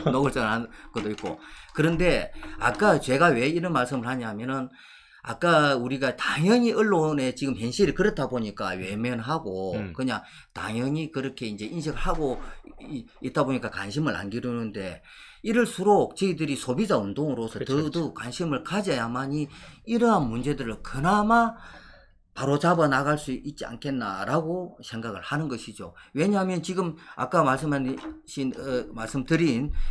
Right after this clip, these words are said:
Speaker 1: 미디어 랩북으로 종편이 방송이 됐죠. 신문사가 방송을 소유하게 됐죠. 그리고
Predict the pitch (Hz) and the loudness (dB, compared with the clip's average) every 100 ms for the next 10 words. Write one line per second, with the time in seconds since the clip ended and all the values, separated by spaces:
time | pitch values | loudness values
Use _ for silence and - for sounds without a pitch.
0 | - 120 135 151 143 165 151 135 131 143 | 0 0 2 4 6 4 2 -2 -2 0
1 | 143 135 113 104 127 120 110 117 - 123 | 0 0 -2 -4 -2 -4 -4 -8 -6 -6
2 | 113 - 127 127 143 139 165 180 - - | -4 -2 -2 0 0 2 0 -2 -10 -10
3 | 104 127 113 113 123 113 120 113 113 110 | -8 -4 -4 -4 -4 -4 -6 -6 -8 -8
4 | - 151 170 196 98 | -2 0 4 4 4